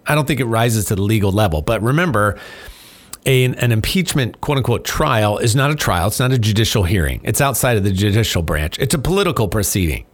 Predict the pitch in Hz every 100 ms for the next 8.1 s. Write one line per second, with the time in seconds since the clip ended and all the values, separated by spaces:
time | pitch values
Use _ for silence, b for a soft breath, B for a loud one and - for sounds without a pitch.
0 | B B B B B - 156 156 127 117
1 | 101 180 247 170 131 139 131 156 107 120
2 | 135 95 98 87 - 160 156 131 - B
3 | B B B B - 180 185 147 110 110
4 | 107 107 113 101 165 151 139 135 139 113
5 | 110 117 98 85 127 127 - 117 - 143
6 | 170 110 120 151 170 190 190 104 95 120
7 | - 135 120 104 87 95 110 139 285 302